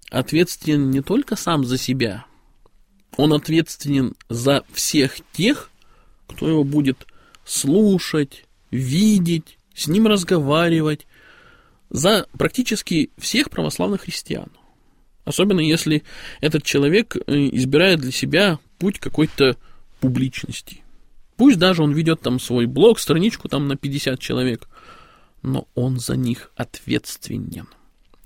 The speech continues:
И тогда раскрывается еще одна сторона человека, что, как говорится, Антуан Сент-Экзюпери, «Маленький принц,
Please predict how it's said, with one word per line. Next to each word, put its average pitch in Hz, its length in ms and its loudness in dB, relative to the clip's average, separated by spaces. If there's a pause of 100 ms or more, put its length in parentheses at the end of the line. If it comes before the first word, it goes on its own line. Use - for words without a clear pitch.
(600)
И 170 300 2 (640)
тогда 135 580 2 (120)
раскрывается 151 920 0 (100)
еще 147 720 -2
одна 131 440 -2 (100)
сторона 147 720 -2 (360)
человека, 147 760 -4 (1160)
что, - 640 4 (720)
как 135 140 -4
говорится, 131 760 2 (420)
Антуан 131 440 2
Сент-Экзюпери, 190 1300 -2 (220)
«Маленький 135 420 -4
принц, 240 460 -2